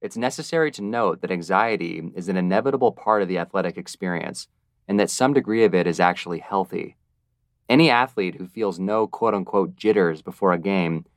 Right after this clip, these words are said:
probably isn't in the right mental state for peak performance.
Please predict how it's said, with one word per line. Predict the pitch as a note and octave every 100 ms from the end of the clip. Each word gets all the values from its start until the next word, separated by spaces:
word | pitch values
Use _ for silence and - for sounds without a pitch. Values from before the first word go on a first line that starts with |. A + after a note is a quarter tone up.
| _ -
probably | B2 D3 D#3 D3
isn't | G#2+ A2 G2+
in |
the | F#2+
right | E2+ F2+ F2+
mental | F#2 F#2+
state | F2+ G2 F#2
for | F2+ F2+
peak | - F#2
performance. | - F2 G2 F#2 D#2+ - -